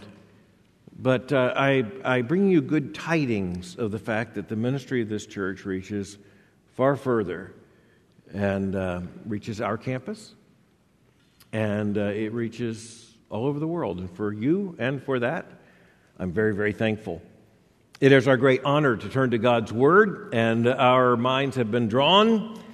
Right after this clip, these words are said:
and our ears have heard. First Cor-, first, uh,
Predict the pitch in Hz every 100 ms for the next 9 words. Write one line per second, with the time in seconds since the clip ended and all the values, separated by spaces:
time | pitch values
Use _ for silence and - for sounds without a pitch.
0 | - - 117 120 127 151 156 151 139 113
1 | - 170 220 233 - - - - - -
2 | _ _ _ _ _ _ _ 135 131 -
3 | 143 123 - 170 170 - 123 110